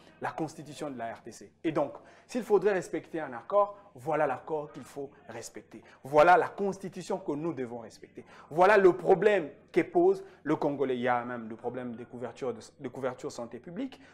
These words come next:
Le président de la République, ensemble avec le gouvernement, ensemble avec, euh, ceux qui l'accompagnent dans la démarche d'une mouvance présidentielle, ils vont réfléchir ensemble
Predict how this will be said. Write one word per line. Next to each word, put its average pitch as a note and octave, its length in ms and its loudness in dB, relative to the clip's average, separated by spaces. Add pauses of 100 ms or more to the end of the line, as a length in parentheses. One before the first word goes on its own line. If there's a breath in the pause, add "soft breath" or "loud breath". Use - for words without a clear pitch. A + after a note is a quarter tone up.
Le C#3+ 60 -8
président D3 260 -4
de D3+ 60 -2
la C3+ 100 0
République, C3+ 400 -12
ensemble C#3+ 400 -10
avec B2 220 -12
le A#2+ 80 -12
gouvernement, A2+ 680 -12
ensemble C#3 400 -6 (340 loud breath)
avec, C3+ 440 -4
euh, B2 160 -2
ceux C#3 180 -8
qui - 140 -10
l'accompagnent B2+ 540 -6
dans A#2 120 -8
la A2+ 140 -6
démarche C3+ 580 -6 (280 loud breath)
d'une D3 180 -6
mouvance C#3 500 -4 (140)
présidentielle, C3+ 680 -10
ils D#3 100 -12
vont C3+ 140 -6
réfléchir B2+ 540 -14
ensemble F3+ 420 -6